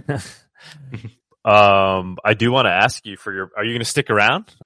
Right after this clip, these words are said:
Speaker 2: Or
Speaker 1: Yeah, I'm gonna, I'll, I'll have you guys, I'll be listening. Um,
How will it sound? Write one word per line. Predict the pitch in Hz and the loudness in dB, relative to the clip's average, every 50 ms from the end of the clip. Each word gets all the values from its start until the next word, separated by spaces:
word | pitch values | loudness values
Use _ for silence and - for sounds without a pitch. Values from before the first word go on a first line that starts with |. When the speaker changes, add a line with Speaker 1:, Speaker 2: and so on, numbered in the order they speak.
| _ _ _ - | _ _ _ -6
Speaker 2:
Or | 101 104 101 98 98 98 | -4 -2 0 0 0 2
Speaker 1:
Yeah, | - 226 190 131 120 120 - - | 2 2 2 2 0 -4 -4 -4
I'm | 131 135 | -4 -4
gonna, | 151 147 147 139 131 123 120 - - | -2 0 0 0 0 0 -2 -4 -4
I'll, | - 123 127 127 - | -2 -2 -2 -2 -2
I'll | - 135 123 | -2 -2 -2
have | 123 139 135 120 | -2 -4 -6 -6
you | 131 | -4
guys, | 120 127 120 120 110 123 | -2 0 0 0 0 0
I'll | 131 127 | -2 0
be | 131 123 | 0 -2
listening. | 117 117 - - 123 120 113 110 113 - | -2 -4 -4 -6 -6 -6 -6 -8 -8 -10
Um, | 110 107 107 104 101 104 - | -8 -8 -8 -8 -10 -14 -18